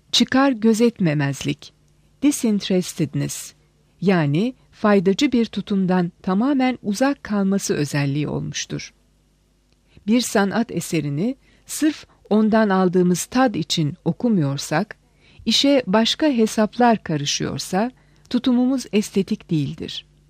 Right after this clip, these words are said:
Bir şiirin toplum üzerinde ne gibi etkiler yapacağını düşünen bir sansür üyesinin veya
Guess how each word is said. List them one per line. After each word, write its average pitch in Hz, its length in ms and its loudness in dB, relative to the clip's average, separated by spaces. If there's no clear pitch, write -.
Bir 285 160 6
şiirin 175 640 2
toplum 226 380 2
üzerinde 214 640 2
ne 262 180 2
gibi 262 240 0
etkiler 220 560 2
yapacağını 170 800 0
düşünen 160 540 -2
bir 143 360 -6
sansür 175 500 -2
üyesinin 147 680 -4
veya 196 360 4